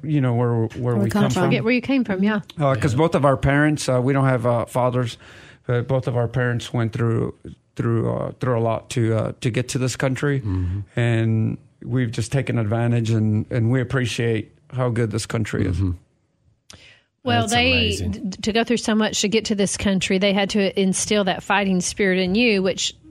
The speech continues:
Speaker 3: they gave you the gift of, "Okay, you're here, but you've taken it and done
Speaker 2: Yeah.
Speaker 3: stuff with it, and too much is given."
Speaker 2: Yeah.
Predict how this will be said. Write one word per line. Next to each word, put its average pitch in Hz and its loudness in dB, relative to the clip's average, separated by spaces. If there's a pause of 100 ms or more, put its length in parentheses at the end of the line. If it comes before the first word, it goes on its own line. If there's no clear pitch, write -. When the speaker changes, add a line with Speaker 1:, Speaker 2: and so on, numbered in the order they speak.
Speaker 3:
they 208 0
gave 220 2
you 220 2
the 185 0
gift 247 0
of, 180 0
"Okay, 220 0
you're 190 2
here, 202 2
but 175 -4
you've 247 2
taken 196 -2
it 180 -2
and 180 -4
done 190 0
Speaker 2:
Yeah. - -8
Speaker 3:
stuff - -6
with 185 -2
it, 113 -4
and 180 -2
too - -6
much 190 -6
is 185 -6
given." 175 -2
Speaker 2:
Yeah. 185 0